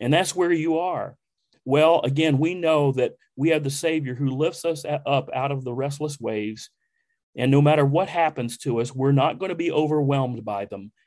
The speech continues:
because we can enter in at any time, in the peaceful times and the tumultuous times, and we can pray to him. We can go into his presence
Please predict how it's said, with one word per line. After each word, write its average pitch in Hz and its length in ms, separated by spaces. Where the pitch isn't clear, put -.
because 131 340
we 151 120
can 151 160
enter 151 320
in 123 360
at 135 160
any 165 220
time, 113 560
in 123 100
the 113 100
peaceful 165 440
times 143 560
and 185 420
the 175 120
tumultuous 180 720
times, 95 560
and 113 140
we 139 120
can 139 160
pray 165 340
to 190 100
him. 151 500
We 127 100
can 110 220
go 147 220
into 196 220
his 160 180
presence 123 640